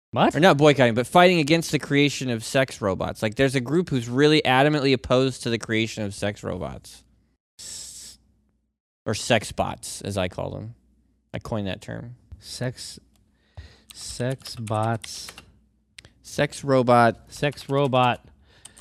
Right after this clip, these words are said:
Speaker 1: But that, that, that sounds so sci-fi.
Speaker 2: I know. That's why I was really excited. Then I must have had to get out of the car or something. I couldn't hear the story. It was one of those, like, teaser
Speaker 1: Here.
Speaker 2: things.
Speaker 1: Let's see. Sex robots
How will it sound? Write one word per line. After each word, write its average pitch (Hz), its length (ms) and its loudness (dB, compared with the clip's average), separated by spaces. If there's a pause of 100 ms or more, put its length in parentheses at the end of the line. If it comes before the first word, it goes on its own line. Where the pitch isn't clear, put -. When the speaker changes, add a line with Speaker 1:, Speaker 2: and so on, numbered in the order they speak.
(340)
Speaker 1:
But 175 140 4
that, 165 320 4
that, 180 180 8
that 185 160 8
sounds 208 320 6
so 190 240 6
sci-fi. 110 760 4 (220)
Speaker 2:
I 180 140 8
know. 247 260 10
That's 175 180 8
why 226 60 8
I 208 40 10
was 175 100 6
really 220 120 10
excited. 214 320 8
Then 175 120 6
I 165 80 4
must 196 180 2
have 202 100 2
had 180 120 4
to 160 40 2
get 165 120 4
out 170 60 8
of 160 40 6
the 139 140 2
car 160 200 8
or 151 60 6
something. 110 340 -2
I 107 60 0
couldn't 127 220 -4
hear 123 180 2
the 107 120 -2
story. 131 260 2
It - 20 4
was 120 100 2
one 170 100 6
of 160 60 8
those, 135 140 2
like, 123 180 2
teaser 139 240 4
Speaker 1:
Here. 156 80 4
Speaker 2:
things. 165 520 -2
Speaker 1:
Let's - 100 -6
see. 123 100 -2
Sex - 400 0
robots 135 600 2